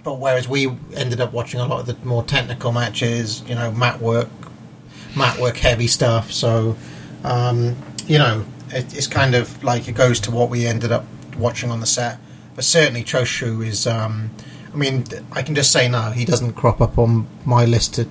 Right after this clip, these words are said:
again outside of that match. But, um, like,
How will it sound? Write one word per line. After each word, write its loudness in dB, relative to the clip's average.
again 2
outside 0
of 0
that -2
match. -8
But, 2
um, 0
like, -6